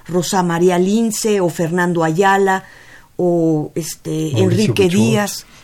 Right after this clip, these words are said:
Speaker 1: ajá, Mauricio Bechó y muchos otros en el campo de la hermenéutica, de la divulgación,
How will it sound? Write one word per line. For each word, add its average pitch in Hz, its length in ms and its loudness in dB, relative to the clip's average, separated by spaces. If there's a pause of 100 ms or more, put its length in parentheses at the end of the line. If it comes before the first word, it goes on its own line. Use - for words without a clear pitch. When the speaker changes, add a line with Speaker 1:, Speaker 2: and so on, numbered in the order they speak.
Speaker 1:
ajá, 254 360 -2 (280)
Mauricio 185 460 0
Bechó 214 400 0 (640)
y 190 340 0
muchos 269 420 2
otros 214 540 -2 (440)
en 196 180 0
el 180 120 0
campo 208 300 2
de 190 80 4
la 170 120 4
hermenéutica, 185 840 2
de 180 120 2
la 156 120 2
divulgación, 156 840 0